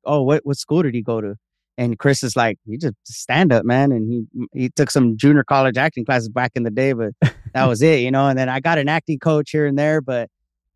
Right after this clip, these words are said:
Speaker 1: it was
Speaker 2: Yeah.
Speaker 1: mostly that. And he, he was like, like, "What?" You know? And so he just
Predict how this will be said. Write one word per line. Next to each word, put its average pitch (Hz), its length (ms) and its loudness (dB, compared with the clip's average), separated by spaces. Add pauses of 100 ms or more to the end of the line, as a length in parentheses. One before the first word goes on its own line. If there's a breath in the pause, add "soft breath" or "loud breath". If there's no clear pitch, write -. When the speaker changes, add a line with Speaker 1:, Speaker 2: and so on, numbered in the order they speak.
Speaker 1:
it 175 60 -8
was 175 100 4
Speaker 2:
Yeah. 185 40 6
Speaker 1:
mostly 139 260 4
that. 156 160 0
And 127 80 -4
he, 165 360 0
he 170 180 0
was 214 200 4
like, 139 220 -6 (340)
like, 120 240 -6
"What?" 196 440 -4
You 160 140 -2
know? 180 160 0
And 156 100 -2
so 131 300 -4 (500)
he 170 160 0
just 160 360 -2